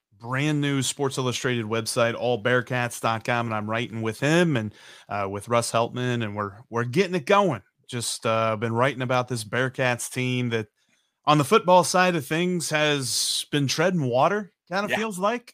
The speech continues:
Speaker 1: Um, they're still undefeated, and I think that that should count for something. But the problem is, in the eyes of the committee, that's, uh, well, th-, they get to choose, and it's not really so much what the Bearcats do as to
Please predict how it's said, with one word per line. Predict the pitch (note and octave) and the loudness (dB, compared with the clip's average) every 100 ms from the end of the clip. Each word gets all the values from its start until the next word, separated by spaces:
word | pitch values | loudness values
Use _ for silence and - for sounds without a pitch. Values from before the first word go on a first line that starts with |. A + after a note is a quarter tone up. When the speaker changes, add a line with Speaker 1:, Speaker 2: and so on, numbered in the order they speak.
| - | -2
Speaker 1:
Um, | C#3+ C#3 C3+ B2+ A#2 A2 G#2 _ _ _ | 4 6 6 6 2 -4 -12 _ _ _
they're | D3 | -6
still | B2+ A3 G#3+ | -6 -6 -4
undefeated, | G#3 G3 D#3+ F#3 G#3+ G3+ E3+ C#3+ | -2 -2 -2 -2 0 0 0 -2
and | D3+ D3 D3 | 0 2 0
I | B2 | -4
think | A#2+ - E3 | -6 -6 -8
that | D3 C3 | -6 -4
that | D3+ C#3 | -4 -2
should | - D3 D3+ B2 - _ _ _ _ | -2 0 0 -2 -12 _ _ _ _
count | E3 F3 | -2 -2
for | - C3+ | -6 -10
something. | - F#3 F3 C3 D3 C3 _ - | -4 -4 -4 -6 -8 -14 _ -12
But | B2+ | -12
the | - | -2
problem | C#3 C#3+ C#3 C3 | 2 2 2 0
is, | C3 B2+ - - - - - | 0 0 -4 -8 -20 -20 -6
in | C3+ B2+ | 0 0
the | A#2+ A#2+ | 2 2
eyes | D#3+ F3 F3 D3 C#3 | 2 2 0 -2 -4
of | C3 A#2 | -6 -6
the | |
committee, | B2+ B2 A#2+ A#2 A2+ G#2+ | -8 -6 -6 -6 -8 -8
that's, | A2+ - - - A2 | -10 -10 -14 -12 -8
uh, | G#2+ G#2 G#2 | -6 -6 -10
well, | - A2+ G#2+ - _ _ | -6 -6 -6 -10 _ _
th-, | A#2+ G#2 A2 _ C3 | -16 -16 -20 _ _
they | D#3+ F3+ | -2 0
get | D3+ C#3 C3 | 0 -2 -4
to | A2 | -6
choose, | B2+ A2+ A2+ A2+ A2+ | -4 -4 -4 -6 -6
and | A2+ | -8
it's | A2+ B2 | -8 -4
not | A#2 A#2 | -4 -2
really | A#2 A2+ G#2+ | -4 -4 -4
so | - A#2 | -4 -2
much | A#2 A2+ - | -2 -2 -4
what | A#2+ C3 C3 | 0 -2 -2
the | |
Bearcats | A#2 A#2+ A#2 A#2 G#2+ | -2 -2 -2 -4 -6
do | - D#3 D#3 | -6 -4 -2
as | A#2+ - | -2 -4
to | B2+ A#2+ | -6 -6